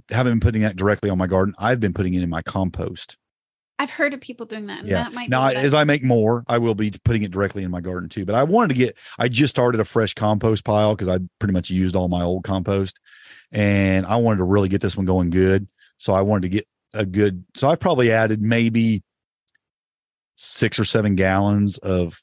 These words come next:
Speaker 2: Okay.
Speaker 1: biochar to my
Speaker 2: Nice.
Speaker 1: compost pile. So what I've been, I'm gonna be making here on out is probably gonna go in the garden. And, uh, yeah, I'm pretty excited, and, and I'm pretty excited about it. I think it's, you know, there's, I'll get in, maybe we'll do an episode later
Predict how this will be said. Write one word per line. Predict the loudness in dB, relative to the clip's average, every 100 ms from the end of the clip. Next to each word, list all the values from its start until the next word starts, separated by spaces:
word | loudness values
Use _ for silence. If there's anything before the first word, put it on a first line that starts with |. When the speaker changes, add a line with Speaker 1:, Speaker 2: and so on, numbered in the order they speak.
| _ _
Speaker 2:
Okay. | -8 -2
Speaker 1:
biochar | 0 2 2 0 0 2 0 -2 -8 _ _ _ -18 -12 -4
to | -2
my | 0
Speaker 2:
Nice. | -2
Speaker 1:
compost | -2 -4 -4 -6 -6
pile. | -8 -10 -14 -20 _ _
So | 0
what | 2 4
I've | 2
been, | 0
I'm | 2
gonna | 2 4
be |
making | 4 2 0 -2
here | 0 0
on | 0
out | -2
is | -2
probably | -2 -2
gonna | -2
go | -4
in |
the | -4
garden. | -2 -2 -2 -4 -8 _ _ _ _ _ _ _
And, | -4 -2 0
uh, | -2 -2 -8 _ _ _ _
yeah, | 0 2 2 -2
I'm | -2 0 -2 -4
pretty | -4 -4 -6 _ _
excited, | -4 -2 -2
and, | -2 0
and | 0 0 -6
I'm | -6
pretty | -2
excited | 2 2 4
about | 2 2
it. | 2
I | 0
think | 0 0
it's, | -2 -6 -8
you | -4
know, | -2 0
there's, | 0 -2
I'll | 0 0
get | 2 0
in, | -2 _ _ -10
maybe | -2 0 2
we'll | 2 2
do | 2
an | 0
episode | -2 -4 -4 -2
later | -2 -2 -4